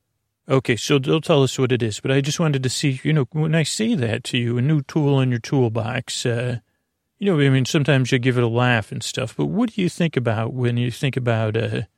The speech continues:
where you could use a l-, a little bit of extra, for-, you know, help forging?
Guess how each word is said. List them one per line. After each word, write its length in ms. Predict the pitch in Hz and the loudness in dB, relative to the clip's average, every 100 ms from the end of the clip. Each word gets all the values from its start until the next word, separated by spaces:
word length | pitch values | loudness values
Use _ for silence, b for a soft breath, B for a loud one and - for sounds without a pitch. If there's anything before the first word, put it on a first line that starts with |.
| _ _ _ _ | _ _ _ _
where 360 | - 139 143 143 | -6 2 4 6
you 160 | 131 123 | 4 0
could 160 | 135 | -2
use 480 | 127 123 120 - - | 0 0 -2 -6 -6
a 120 | 120 | -4
l-, 20 | |
a 320 | 131 131 139 131 | -2 -2 -2 0
little 220 | 143 143 | 2 4
bit 140 | 139 | 6
of 180 | 131 117 | 4 4
extra, 400 | 127 123 - 127 | 2 2 -2 -4
for-, 300 | - 147 147 | -2 -2 0
you 80 | 156 | 0
know, 120 | 165 | 2
help 240 | 135 143 - | 2 0 -2
forging? 680 | 160 160 135 117 - - | 0 2 2 0 -6 -8